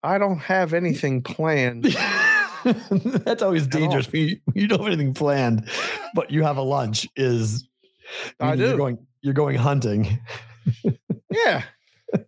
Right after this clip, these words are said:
Speaker 1: I like eight East down at the Circa.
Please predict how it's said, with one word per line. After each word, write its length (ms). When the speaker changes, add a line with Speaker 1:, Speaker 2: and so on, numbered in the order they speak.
Speaker 1:
I 100
like 320
eight 220
East 440
down 200
at 80
the 40
Circa. 440